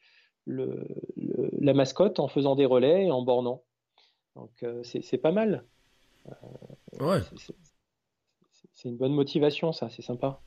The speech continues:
Speaker 2: Mm. Euh, je te demande pas si le dromadaire bleu, c'est l'animal qui court le plus longtemps. Enfin, toi qui es vétérinaire, tu, <laughs> tu as peut-être une idée, mais
Speaker 1: C'est, c'est très endurant, le dromadaire.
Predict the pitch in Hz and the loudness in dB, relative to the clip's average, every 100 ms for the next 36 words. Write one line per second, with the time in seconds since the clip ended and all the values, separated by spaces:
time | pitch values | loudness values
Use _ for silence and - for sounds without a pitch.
0 | - 123 135 - - - - - 107 104 | -4 0 0 -4 -14 -14 -14 -2 0 0
1 | 127 131 143 151 117 156 151 139 120 107 | 2 4 6 4 4 4 4 4 2 4
2 | 120 120 120 120 135 135 104 107 113 120 | 4 6 6 6 4 4 2 4 4 2
3 | 123 - 110 98 104 101 107 147 117 95 | 0 0 2 2 0 -2 0 0 2 0
4 | 92 104 107 104 110 110 117 120 - 101 | 0 2 2 2 2 2 2 0 0 -2
5 | 104 - - - 123 - - - 135 147 | 0 2 2 2 2 2 0 2 4 6
6 | 180 170 135 135 - - - - - 127 | 4 2 0 0 -2 -4 -20 -20 -8 -8
7 | - - 143 208 226 208 180 165 139 120 | -4 -2 0 4 4 4 4 4 2 0
8 | 123 147 117 | -2 -4 -4